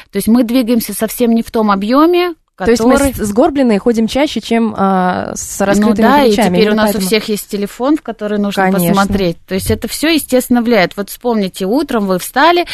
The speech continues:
Speaker 1: сели в маршрутку, в метро, в машину, доехали на работу, вышли, сели. Вста-, даже за едой уже в магазин ходить не надо, достаточно позвонить, всё привезут в лучшем виде.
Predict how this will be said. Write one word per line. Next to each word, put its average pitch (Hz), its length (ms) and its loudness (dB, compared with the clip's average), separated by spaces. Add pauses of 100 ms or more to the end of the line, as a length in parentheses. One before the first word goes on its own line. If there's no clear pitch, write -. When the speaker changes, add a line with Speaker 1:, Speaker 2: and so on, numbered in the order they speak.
(240)
Speaker 1:
сели 190 480 0
в 180 40 -6
маршрутку, 196 580 0
в 185 100 0
метро, 202 340 2
в 175 60 -2
машину, 285 500 4
доехали 196 460 0
на 185 120 0
работу, 247 500 0
вышли, 180 420 -2
сели. 160 500 -2 (300)
Вста-, - 280 -6
даже 254 460 2
за 247 140 2
едой 254 320 6
уже 175 180 0
в 185 40 4
магазин 196 420 2
ходить 190 320 -4
не 214 80 2
надо, 277 300 4
достаточно 208 600 -2
позвонить, 220 500 0
всё 226 220 0
привезут 220 540 0
в 208 40 -4
лучшем 220 420 2
виде. 147 340 0